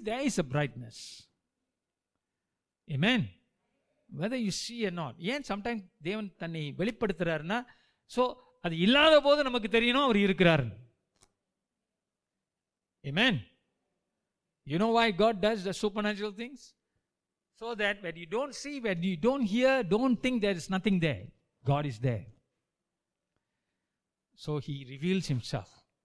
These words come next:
at times. ஏன் தெரியுமா? நம்ம உள்ளம் அவரை, அ, தேட தேட கட்டாயம் அவரை கண்டுபிடிப்போம். இந்த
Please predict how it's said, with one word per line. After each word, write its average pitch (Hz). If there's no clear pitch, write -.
at 147
times. -
ஏன் 233
தெரியுமா? 151
நம்ம 127
உள்ளம் 175
அவரை, 123
அ, 110
தேட 208
தேட 156
கட்டாயம் 202
அவரை 135
கண்டுபிடிப்போம். 135
இந்த 135